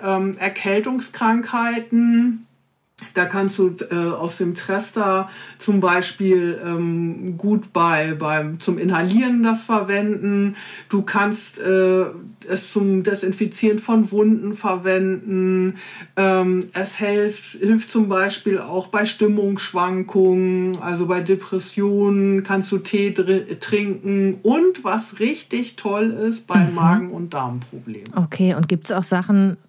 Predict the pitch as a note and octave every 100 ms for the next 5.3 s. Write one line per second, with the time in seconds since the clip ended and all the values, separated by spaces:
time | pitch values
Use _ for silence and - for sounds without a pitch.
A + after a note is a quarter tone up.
0 | - D#3 D#3 C#3+ D#3 E3 D3 D3 D3+ D3+
1 | D3 D3 - F#3 G3+ D#3 D3+ D3+ D#3 E3
2 | - D3 - C#3+ D3+ D3+ - - D#3 D#3+
3 | D#3 D#3 C#3 A#3 - C4 A3+ B3 - B3
4 | A3 A#3 A#3 B3 C#4+ E3+ D#3+ C3 G3 F#3+
5 | D3 B2+